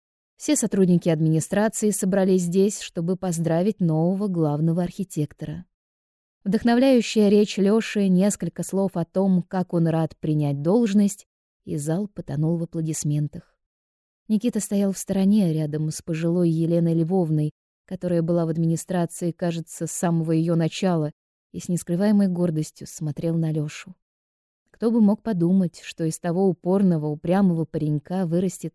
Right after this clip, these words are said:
такой толковый мужчина? Он уж точно не мог. Взгляд скользнул к Свете, стоявшей с детьми неподалёку. Она тоже была упрямой и упорной.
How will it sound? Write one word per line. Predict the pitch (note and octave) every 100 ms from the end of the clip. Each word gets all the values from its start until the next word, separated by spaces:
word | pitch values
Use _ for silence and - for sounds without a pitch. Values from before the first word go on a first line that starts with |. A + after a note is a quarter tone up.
| _
такой | D3+ - G3 A3+
толковый | - G3 F3+ F#3 G#3 G#3+
мужчина? | F#3 - - F#3+ G3+ E3+ _ _ _ _ _ _ _ -
Он | B3 A#3
уж | A3
точно | F#3 E3 -
не | D3 D3+
мог. | D3 D3 _ _ _ _ _ _ _ _
Взгляд | - D#3 D#3 D3+ D3
скользнул | - D3+ D#3 D3+ C#3+
к | -
Свете, | - D#3 G3 F#3
стоявшей | - - F3+ F3+ - F3+
с |
детьми | E3 F3+ F3+ F3
неподалёку. | E3+ D#3+ D#3+ E3 E3 - F3 _ _ _ _ -
Она | F#3 G3
тоже | A3+ F#3 F#3
была | E3+ E3+
упрямой | E3 - E3+ F3 G3+ G#3 G3+ -
и | D#3+
упорной. | C#3+ - E3 F#3 F3+ F3